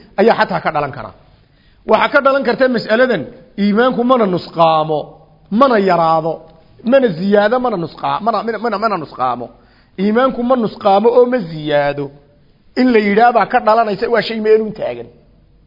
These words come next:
Waxaynu ognahay, eh, Bukhaari oo kale kitaab idil buuba ka qorayba.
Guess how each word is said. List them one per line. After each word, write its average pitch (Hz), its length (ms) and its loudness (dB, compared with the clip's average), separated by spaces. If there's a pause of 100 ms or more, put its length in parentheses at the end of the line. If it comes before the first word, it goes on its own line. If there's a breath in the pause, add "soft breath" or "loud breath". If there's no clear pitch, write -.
(640)
Waxaynu 247 300 2
ognahay, 247 400 2 (140)
eh, 208 160 0
Bukhaari 254 380 0
oo 247 60 4
kale 214 160 -2
kitaab 233 340 0
idil 226 180 -6
buuba 220 200 -4
ka 208 100 -4
qorayba. 123 420 -8